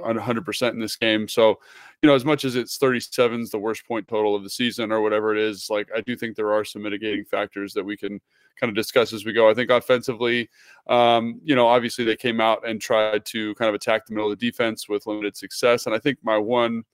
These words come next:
my one frustration there, you know, like, and I hate to be critical of Scott because, like, it's hard to be an offensive coordinator in the N F L, but, you know, you, uh, you, there was, like, this formula. It was like, when Taylor was at cornerback, it's like, "We're gonna run it inside, we're gonna run it."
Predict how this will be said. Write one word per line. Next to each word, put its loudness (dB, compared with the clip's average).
my -2
one 2
frustration 2
there, 4
you -4
know, 4
like, 4
and 0
I 0
hate 0
to -6
be -4
critical 0
of 0
Scott 2
because, 0
like, -2
it's -8
hard 4
to -10
be -8
an -2
offensive -6
coordinator -4
in -6
the -4
N -4
F -10
L, 2
but, 0
you 0
know, 2
you, 0
uh, 0
you, -6
there 4
was, 0
like, 4
this -2
formula. 4
It 2
was -6
like, 2
when -2
Taylor 4
was 4
at -2
cornerback, 2
it's -6
like, 0
"We're -2
gonna 2
run 6
it 4
inside, 4
we're 2
gonna 0
run 4
it." 2